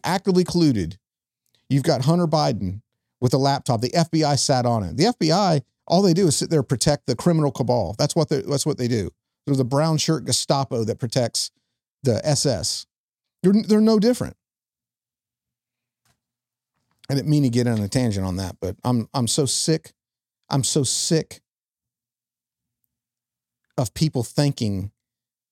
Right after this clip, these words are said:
that Republicans are the answer 'cause they've done, they've got us into this mess.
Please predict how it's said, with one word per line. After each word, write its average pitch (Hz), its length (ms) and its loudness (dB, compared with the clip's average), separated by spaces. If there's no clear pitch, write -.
that 123 160 2
Republicans 123 640 -2
are 107 80 0
the 104 160 -2
answer 104 280 -4
'cause 131 180 -2
they've 156 140 0
done, 143 260 0
they've 180 200 2
got 185 220 0
us 170 120 2
into 226 200 2
this 165 180 0
mess. 120 460 -2